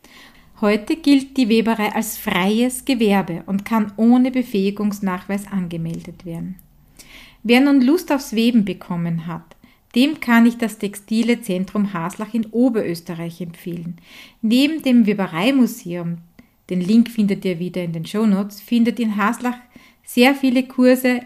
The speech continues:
rund ums Thema Weben und textiles Gestalten statt.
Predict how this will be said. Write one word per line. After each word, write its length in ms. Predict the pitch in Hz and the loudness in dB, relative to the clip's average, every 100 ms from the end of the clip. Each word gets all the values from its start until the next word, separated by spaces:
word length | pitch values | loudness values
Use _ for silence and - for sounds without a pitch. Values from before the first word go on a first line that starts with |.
| - | -8
rund 380 | 202 233 277 233 | 0 0 0 0
ums 240 | 226 226 | -2 -2
Thema 400 | 214 214 208 196 | -2 0 0 0
Weben 300 | 175 196 196 | -2 -2 -2
und 180 | 185 - | -4 -6
textiles 540 | 190 - 208 202 202 | -14 -8 -6 -4 -6
Gestalten 540 | - 196 180 165 165 165 | -10 -8 -6 -8 -8 -14
statt. 280 | - - | -12 -16